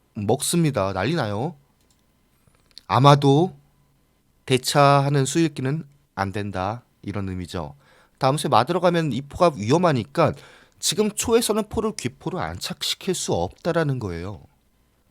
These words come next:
<gasps> 어떻게, 어떻게. 어떻게, 어떻게. 이거 안 되지.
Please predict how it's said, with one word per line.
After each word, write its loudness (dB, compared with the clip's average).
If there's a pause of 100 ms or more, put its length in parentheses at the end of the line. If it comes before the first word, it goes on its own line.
(600)
<gasps> -12
어떻게, -6
어떻게. -10 (1200)
어떻게, -6
어떻게. -10
이거 -4
안 -10
되지. -12